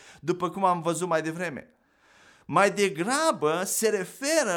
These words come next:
la a nu admite sau a nu recunoaște în mod corect că judecata pentru păcatele noastre a fost pusă pe trupul și sângele Domnului. Așadar, printr-o examinare incorectă, noi devenim din nou vinovați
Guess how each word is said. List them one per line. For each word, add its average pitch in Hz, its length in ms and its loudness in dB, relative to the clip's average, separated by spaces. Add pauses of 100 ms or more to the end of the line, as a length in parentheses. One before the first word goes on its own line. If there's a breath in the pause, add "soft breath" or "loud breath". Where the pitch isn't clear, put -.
la 180 160 6
a 185 240 4
nu 214 300 -2
admite 226 580 -2
sau 185 180 0
a 190 40 2
nu 240 160 -4
recunoaște 240 600 -2
în 202 80 -2
mod 226 200 0
corect 220 560 -4
că 175 80 -2
judecata 165 760 -4
pentru 170 300 -6
păcatele 185 640 -4
noastre 170 600 -2 (280 loud breath)
a 151 120 2
fost 220 340 0
pusă 277 420 -4
pe 175 180 -6
trupul 226 680 -8
și 170 180 -8
sângele 185 600 -4
Domnului. 160 540 -6 (680 loud breath)
Așadar, 226 380 2
printr-o 208 340 -2
examinare 175 760 0
incorectă, 202 840 -4
noi 180 220 0
devenim 185 540 -2
din 185 360 -4
nou 330 340 -2
vinovați 170 720 -2